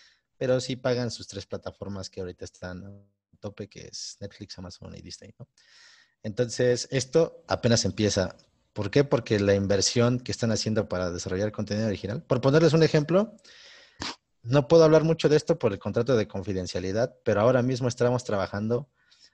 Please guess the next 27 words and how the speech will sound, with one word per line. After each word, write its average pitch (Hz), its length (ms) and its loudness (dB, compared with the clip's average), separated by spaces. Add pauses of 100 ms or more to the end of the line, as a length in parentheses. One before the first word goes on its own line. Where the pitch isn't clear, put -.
(160)
en 107 120 -2
una 117 160 2
serie 123 180 0
de 107 80 -2
Disney 107 280 -2
Plus 120 260 -2
que 117 80 -8
se - 100 -12
trata 113 240 -2
de 104 80 -4
un 110 100 -2
tema 113 220 -2
cien 107 180 -6
por 101 140 -6
cien 107 180 -6
mexicano. 104 520 -10 (1500)
En, 107 220 -2
en 107 140 -2
otra 120 220 2
de 101 100 2
Amazon, 123 560 -2 (100)
que 90 140 -10
también 95 280 -8
es 98 120 -10
como 87 260 -12
de, - 300 -16 (1000)
de 92 460 -14